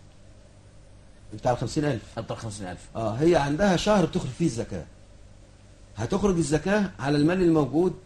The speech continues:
Speaker 1: في شهر رجب مثلًا، وفي شهر رجب اللي بعده بتشوف المال المتبقي قد إيه، زاد أو نقص بتزكيه على الوضع اللي هو موجود عليه،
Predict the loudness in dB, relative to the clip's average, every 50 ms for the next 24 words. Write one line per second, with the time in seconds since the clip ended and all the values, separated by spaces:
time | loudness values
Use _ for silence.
0 | -20 -12 -10 -6 -2 0 2 2 2 0 -2 -4 -4 -4 -2 0 0 0 0 -2
1 | -4 -6 -8 -12 -16 -20 -20 -20 -20 -20 -20 -20 -20 -20 -20 -20 -10 -4 -4 -4
2 | -2 -4 -2 2 4 4 4 4 2 2 0 0 0 0 0 2 2 2 0 0
3 | -2 -2 -2 -2 -4 -4 -6 -12 -18 -12 -10 -10 -6 -4 -4 -2 0 0 0 2
4 | 2 2 2 2 0 0 0 2 2 2 0 0 0 0 0 0 -2 -4 -2 -2
5 | -4 -4 -4 -4 -6 -10 -14 -20 -20 -20 -20 -20 -18 -14 -6 0 4 6 6 6
6 | 6 6 4 4 4 4 2 0 -2 -4 -4 -6 -8 -12 -16 -18 -20 -20 -20 -20
7 | -20 -20 -20 -20 -20 -20 -20 -20 -20 -18 -8 2 4 4 4 4 4 2 0 0
8 | -2 -4 -2 -2 0 -2 -2 -2 -2 0 2 2 2 2 2 0 0 0 2 2
9 | 2 2 2 0 0 -2 -4 -4 -4 -6 -6 -10